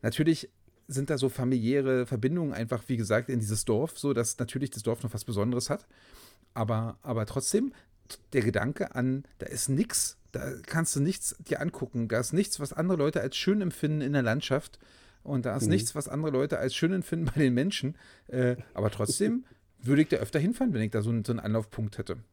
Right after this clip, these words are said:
Speaker 1: Deswegen dritter Platz bei mir, die Uckermark.
Speaker 2: Weil man da so herrlich zur Ruhe kommt.
Speaker 1: Hm, wahrscheinlich. Ich hab einfach meine Ruhe. Kann
Speaker 2: Ja, ja.
Speaker 1: einfach mal Tür zu machen und keiner stresst mich.
Speaker 2: Vermutlich auch kein, kein, kein Netz mit dem Telefon?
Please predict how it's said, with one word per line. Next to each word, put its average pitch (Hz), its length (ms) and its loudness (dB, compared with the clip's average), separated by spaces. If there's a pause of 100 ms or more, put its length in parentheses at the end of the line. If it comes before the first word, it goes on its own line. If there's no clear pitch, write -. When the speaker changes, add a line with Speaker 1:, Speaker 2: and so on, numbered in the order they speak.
(140)
Speaker 1:
Deswegen 180 580 2 (340)
dritter 202 260 -2
Platz - 280 -2
bei 139 120 -2
mir, 107 300 0
die 120 200 0
Uckermark. 95 640 -6 (640)
Speaker 2:
Weil 120 100 -4
man 110 140 2
da 110 80 4
so 113 80 0
herrlich 113 320 -2
zur 113 140 -2
Ruhe 107 180 -2
kommt. 98 320 -6 (880)
Speaker 1:
Hm, 254 580 2
wahrscheinlich. 113 720 0
Ich 120 160 -6
hab 120 140 -2
einfach 120 240 -2
meine 113 240 0
Ruhe. 107 380 -4 (760)
Kann 123 140 0
Speaker 2:
Ja, 110 60 2
ja. 107 60 -2
Speaker 1:
einfach 117 200 -6
mal 110 180 -4
Tür - 180 -10
zu 135 120 -8
machen 110 300 -4
und 101 160 -10 (200)
keiner 101 220 -6
stresst - 360 -12
mich. 104 180 -12 (440)
Speaker 2:
Vermutlich 123 400 0
auch 117 140 -2
kein, 110 280 0
kein, 107 300 -2
kein 107 160 -2
Netz 123 240 -4
mit 117 100 -8
dem 113 80 -10
Telefon? 147 440 -6